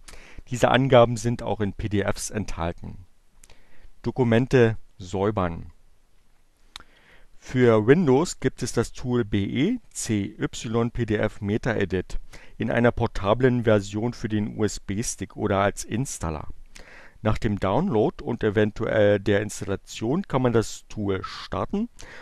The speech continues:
und die zu säubernden P-D-F-Dokumente laden. Auf den Reitern Metadaten und Metadaten X M P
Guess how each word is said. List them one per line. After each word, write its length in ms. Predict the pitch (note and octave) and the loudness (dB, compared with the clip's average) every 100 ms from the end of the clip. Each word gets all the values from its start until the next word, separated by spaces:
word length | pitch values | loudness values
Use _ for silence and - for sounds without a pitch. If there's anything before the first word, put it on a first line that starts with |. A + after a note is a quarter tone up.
| - | -14
und 260 | - C#3 B2 | -4 -4 -2
die 120 | C3 | -8
zu 220 | - C3+ | -6 -6
säubernden 680 | A2+ A2+ A#2 B2 A#2+ A2+ A#2 | 2 2 4 4 6 4 2
P-D-F-Dokumente 960 | - G#2+ G2 A#2 - A2+ G#2 G2+ G2 F#2+ | 0 -2 -2 -4 -6 -6 -2 -2 0 -2
laden. 560 | E2+ D#2 F#2 F2 E2 - - - - - - | -2 -2 -2 -4 -8 -14 -20 -20 -20 -20 -4
Auf 220 | A2 - | -2 2
den 200 | A#2+ G2+ | 2 2
Reitern 560 | D#2+ F#2 A2+ B2+ G2+ | 2 2 4 4 2
Metadaten 880 | F#2+ G#2 - A#2 F#2+ F#2 - B2+ F3 | 2 -2 0 0 0 -2 -2 -4 -4
und 300 | G3 A#2+ - | -6 -6 -4
Metadaten 800 | A2 A2 A2+ G#2 F#2+ G2 - G2 - | -4 0 0 0 0 0 -2 -6 -8
X 280 | A#2 - | -10 -10
M 260 | - A#2+ G2 | -10 -8 -8
P 340 | - A#2+ D#3 | -4 0 0